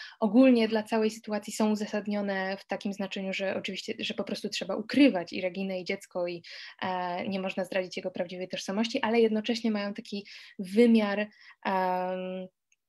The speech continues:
no, tej niezdrowej relacji między kobietami i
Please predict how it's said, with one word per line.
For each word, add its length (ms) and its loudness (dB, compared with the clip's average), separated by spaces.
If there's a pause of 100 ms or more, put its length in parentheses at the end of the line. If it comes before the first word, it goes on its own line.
(400)
no, 120 6
tej 160 2
niezdrowej 460 2
relacji 480 0
między 320 -8
kobietami 640 0 (640)
i 560 -2